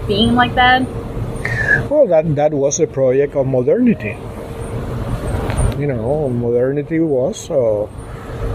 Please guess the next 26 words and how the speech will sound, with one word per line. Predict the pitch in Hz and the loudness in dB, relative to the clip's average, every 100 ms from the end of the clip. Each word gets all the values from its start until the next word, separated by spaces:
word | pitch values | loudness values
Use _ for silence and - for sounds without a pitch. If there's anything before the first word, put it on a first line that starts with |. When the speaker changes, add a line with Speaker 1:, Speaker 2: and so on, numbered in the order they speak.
| - - - - - | -4 -6 -8 -6 -4
Speaker 2:
a | 120 | -2
way | 123 131 165 208 | 2 4 6 4
to | - 120 117 117 - | 2 0 0 -4 -2
try | 139 131 | 2 2
to | 139 - 135 139 143 143 143 143 143 - | 2 -2 0 2 2 2 2 2 0 -2
provide | 139 131 127 127 139 160 156 | -2 2 2 4 4 2 2
the | 135 | 0
most | 127 131 131 - | 0 0 0 0
people | 131 127 147 147 139 | 0 0 2 2 4
with, | 131 123 127 123 | 2 2 0 0
you | 135 135 | 0 2
know, | 160 | 4
the | 151 | 4
basic | 120 123 - 127 | 2 0 -2 -10
things, | - 151 208 - | -2 0 0 -2
education, | 127 117 110 123 127 156 - 147 139 135 135 127 123 | -4 -4 -4 0 2 2 -2 -4 -2 -2 -2 -4 -4
uh, | 110 110 | -4 -4
health, | 127 127 127 - 117 | 0 0 0 -4 -12
et | 110 | -10
cetera, | - 147 147 143 151 - - - - - - - - - - - - - - - | -4 -2 2 2 2 -2 -14 -14 -12 -10 -4 -2 -2 -4 -6 -8 -6 -6 -6 -2
in | 156 | 0
order | 139 135 135 175 | 0 0 0 -2
to | - 156 | -2 0
make | 123 117 | 0 0
them | 131 160 185 185 156 | -2 0 2 0 -2
citizens. | - 196 254 214 156 - - | -2 0 -2 -4 -6 -4 -4